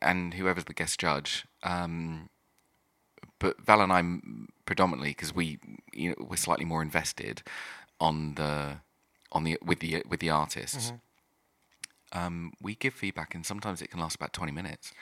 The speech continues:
Speaker 1: and you'll get
Speaker 2: It's
Speaker 1: maybe, you'll get a minute, thirty seconds of that. Um, but we don't, s-, you know, that, that's down to the editors. They're, they're the
Speaker 2: Mm-hmm.
Speaker 1: ones that have to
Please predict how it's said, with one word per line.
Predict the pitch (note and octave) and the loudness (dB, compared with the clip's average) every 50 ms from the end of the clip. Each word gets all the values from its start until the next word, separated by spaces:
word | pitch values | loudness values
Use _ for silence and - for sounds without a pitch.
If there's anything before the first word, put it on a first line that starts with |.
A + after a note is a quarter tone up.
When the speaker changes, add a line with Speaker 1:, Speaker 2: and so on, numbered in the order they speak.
| - - - - - - - | -16 -16 -14 -14 -12 -6 -2
Speaker 1:
and | - F2 | 2 6
you'll | F#2 F#2+ | 6 8
get | F2+ F2 F2 - | 10 10 10 10
Speaker 2:
It's | - | 10
Speaker 1:
maybe, | F2+ F2 E2+ D#2+ E2+ D#2+ D#2+ D2+ D2+ - _ _ _ _ _ _ _ _ _ - | 8 6 6 6 4 2 2 0 -4 -8 _ _ _ _ _ _ _ _ _ -8
you'll | - D#2+ | -6 -4
get | - - - - - _ _ _ _ _ _ - | -2 -2 -2 -2 -6 _ _ _ _ _ _ -8
a | - | -6
minute, | E2 D#2 D2+ D#2 F#2 - - - | -4 -2 -2 -2 -2 -2 -4 -6
thirty | - F2 - - | -6 -6 -4 -2
seconds | - - D#2 - - E2+ E2+ E2 - - - - _ _ - | -4 -4 -4 -4 -6 -8 -8 -8 -8 -8 -10 -12 _ _ -4
of | - D#2 D2+ | -4 -4 -2
that. | - D2+ D#2 G2+ - - - - - - - - - - - - | -2 -4 -4 -4 -6 -8 -14 -14 -12 -10 -10 -10 -10 -12 -2 4
Um, | F#2 F#2 F2+ F2 F2 F2 F2 E2+ E2+ F2 - - _ _ _ _ _ _ - - | 6 8 8 8 8 4 2 0 -2 -4 -6 -10 _ _ _ _ _ _ 0 4
but | G#2+ F#2+ | 4 4
we | F2 G#2 A2 A2 | 6 6 6 8
don't, | B2 A#2+ G#2 | 8 6 6
s-, | - - - - - - | 4 2 2 0 -2 -4
you | D#2 F#2 G#2 | -2 0 2
know, | F#2 D#2+ | 4 8
that, | - G#2 - - | 8 8 10 10
that's | A#2+ A#2 - - | 10 8 8 6
down | - - G#2 G2+ E2+ | 4 6 6 6 4
to | - | 2
the | E2+ D#2+ | 2 2
editors. | F2 E2 D#2+ - - D2 - | 2 2 0 -2 -6 -4 0
They're, | - E2+ E2+ | 2 2 4
they're | - - G2 G2+ | 6 6 6 6
the | G#2 F#2+ | 6 4
Speaker 2:
Mm-hmm. | |
Speaker 1:
ones | F2+ F2 D#2 | 2 2 0
that | - - | -2 -4
have | D#2+ - | -6 -6
to | - | -10